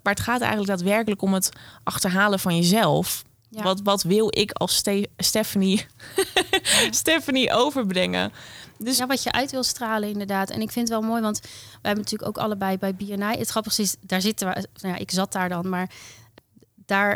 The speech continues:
Speaker 2: hebben we elkaar niet leren kennen, maar we waren wel allebei lid op
Speaker 1: Ja.
Speaker 2: dat moment. Dus dat vond ik toen heel grappig.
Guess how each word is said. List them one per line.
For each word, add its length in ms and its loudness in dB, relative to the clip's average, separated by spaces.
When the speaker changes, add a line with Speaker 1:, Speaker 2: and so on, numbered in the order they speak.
Speaker 2:
hebben 180 -2
we 60 0
elkaar 220 2
niet 180 2
leren 240 2
kennen, 400 2
maar 140 4
we 60 2
waren 240 2
wel 140 0
allebei 360 0
lid 160 0
op 60 2
Speaker 1:
Ja. 60 2
Speaker 2:
dat 120 0
moment. 380 -2
Dus 120 -14
dat 140 -10
vond 160 -6
ik 80 -12
toen 140 -4
heel 120 -4
grappig. 440 -8